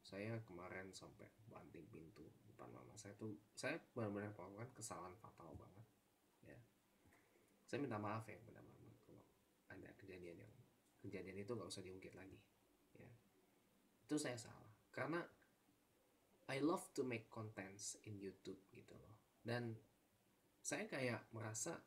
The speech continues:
"Kok saya nggak ada temen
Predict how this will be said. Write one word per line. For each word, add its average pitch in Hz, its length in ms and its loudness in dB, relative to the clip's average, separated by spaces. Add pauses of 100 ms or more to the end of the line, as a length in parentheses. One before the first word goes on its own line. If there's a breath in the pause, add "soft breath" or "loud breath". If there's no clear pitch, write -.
(1160)
"Kok - 160 0
saya 147 240 4
nggak 107 200 2
ada 95 120 -2 (540)
temen 127 320 4